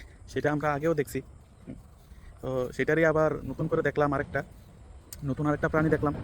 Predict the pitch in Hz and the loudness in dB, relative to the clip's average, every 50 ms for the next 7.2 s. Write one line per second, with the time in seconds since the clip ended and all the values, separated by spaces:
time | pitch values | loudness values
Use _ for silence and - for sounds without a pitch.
0 | - - - - - - - - - - - - - - 127 127 117 - 135 135 | -6 -6 -4 -4 -4 -4 -6 -6 -6 -6 -6 -4 -2 0 0 0 0 0 -2 0
1 | - 143 - - - - - - - - - - - - - - - - - - | 0 0 -2 -2 -4 -6 -8 -8 -8 -8 -8 -8 -8 -8 -6 -6 -6 -6 -6 -4
2 | - 135 135 151 151 151 147 143 135 - 135 135 151 147 139 147 147 - - 151 | -4 -2 0 2 2 2 2 2 0 0 0 0 0 -2 -2 -4 -8 -6 -4 -4
3 | 151 - 156 156 - 160 160 165 139 135 123 135 131 127 117 110 - - - - | -2 0 -2 0 0 0 0 0 0 0 0 0 0 -2 -4 -6 -8 -10 -10 -10
4 | - - - - - - - - - - - - - - - - - - - - | -10 -10 -10 -10 -12 -12 -12 -14 -14 -14 -14 -14 -14 -14 -14 -14 -12 -10 -8 -8
5 | 127 - 139 143 139 143 143 160 160 165 170 165 165 151 - - - - - - | -4 0 0 0 2 2 2 2 4 6 6 6 6 4 0 -8 -14 -14 -14 -14
6 | - - - - - - - - - - - - - - - - - - - - | -16 -16 -16 -16 -14 -14 -14 -16 -16 -18 -18 -18 -18 -18 -18 -18 -18 -18 -18 -4
7 | - 139 143 139 | 0 2 2 4